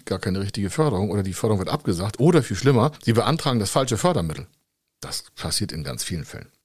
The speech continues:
Und weil das halt so ein klassischer, ähm, sag mal, Tech-Ansatz im, im,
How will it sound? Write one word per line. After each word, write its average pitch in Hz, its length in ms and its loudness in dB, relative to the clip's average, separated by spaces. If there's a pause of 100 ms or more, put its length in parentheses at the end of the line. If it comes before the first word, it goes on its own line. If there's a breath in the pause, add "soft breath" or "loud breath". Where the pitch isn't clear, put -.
Und 104 140 2
weil 123 120 6
das 135 220 0
halt 120 140 2
so 123 100 2
ein 110 220 4
klassischer, 117 720 0
ähm, 95 320 -2
sag 95 80 -6
mal, 87 160 -6 (480)
Tech-Ansatz 127 640 2
im, 98 260 2
im, 85 360 -6